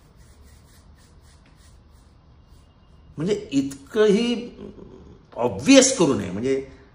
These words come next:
अगदी लक्षात येण्यासारखं हे घोटाळे करू नये. तुमचा विश्वास बसतोय? नव्वद हजार नऊशे पस्तीस,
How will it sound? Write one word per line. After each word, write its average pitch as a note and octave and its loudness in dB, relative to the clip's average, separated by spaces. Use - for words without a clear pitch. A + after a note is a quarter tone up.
अगदी C#3 -2
लक्षात - 4
येण्यासारखं A#3 0
हे A#3 0
घोटाळे C3+ 2
करू A2 -6
नये. - -14
तुमचा G3+ 0
विश्वास A3+ 2
बसतोय? A3+ -4
नव्वद G#3 6
हजार G3+ 4
नऊशे F#3 0
पस्तीस, - -4